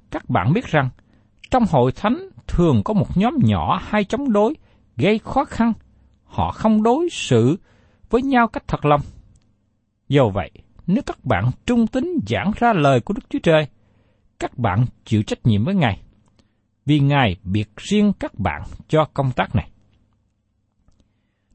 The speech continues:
Đức Chúa Trời tiếp tục nói rằng, "Ta đã biệt riêng ngươi, lập ngươi làm kẻ tiên tri cho các nước." Đức Chúa Trời đã ban cho Jeremy một thẩm quyền.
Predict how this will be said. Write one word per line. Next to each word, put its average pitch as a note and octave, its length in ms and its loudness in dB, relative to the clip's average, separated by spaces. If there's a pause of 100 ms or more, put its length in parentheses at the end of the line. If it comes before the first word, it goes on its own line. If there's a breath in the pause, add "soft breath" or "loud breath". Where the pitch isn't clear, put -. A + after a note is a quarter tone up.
Đức E4+ 120 -2
Chúa F#4+ 140 -2
Trời F3 220 4
tiếp - 220 -6
tục E3+ 220 -4
nói B3+ 100 0
rằng, D#3+ 180 2 (580)
"Ta A#3 140 2
đã A3 160 0
biệt A2 340 -2
riêng A3+ 220 2
ngươi, A3+ 180 4 (600)
lập A2 280 0
ngươi A3 340 4
làm B2 260 2
kẻ - 260 -8 (100)
tiên G#3+ 240 2
tri G#3 240 0
cho - 160 -12
các - 180 -6
nước." B3 180 2 (1400)
Đức D4+ 140 0
Chúa - 140 -8
Trời E3+ 240 4
đã F3 140 0
ban A3+ 280 2
cho - 140 -2
Jeremy A3+ 540 2
một - 180 0
thẩm G#3 220 0
quyền. B2+ 180 2